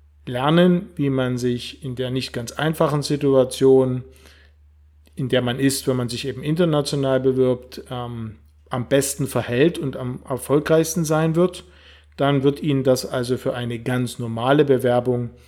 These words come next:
ebenso sehr, sehr weiterhelfen. Der nächste Aspekt betrifft die Tatsache, dass Sie heutzutage immer weniger Heimvorteil haben. Früher war das schon so, wenn Sie irgendwo gewohnt haben und Sie haben sich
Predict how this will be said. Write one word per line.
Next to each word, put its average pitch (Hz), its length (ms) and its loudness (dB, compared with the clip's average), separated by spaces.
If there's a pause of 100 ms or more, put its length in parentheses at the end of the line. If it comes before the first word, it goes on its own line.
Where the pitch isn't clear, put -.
(260)
ebenso 131 480 0
sehr, 120 240 2
sehr 120 280 0
weiterhelfen. 110 640 -6 (1800)
Der 123 100 0
nächste 180 440 0
Aspekt 165 440 0
betrifft 147 400 -2
die 139 120 0
Tatsache, 135 580 0
dass 123 200 -4
Sie 120 120 -4
heutzutage 135 680 -2
immer 143 400 2
weniger 131 420 2
Heimvorteil 131 680 0
haben. 104 320 -12 (560)
Früher 151 320 4
war 165 140 6
das 170 160 4
schon 165 240 2
so, 160 240 6
wenn 156 100 4
Sie 135 100 0
irgendwo 147 340 4
gewohnt 135 440 4
haben 165 400 4
und 135 140 -2
Sie 123 60 0
haben 131 140 -2
sich 127 300 -6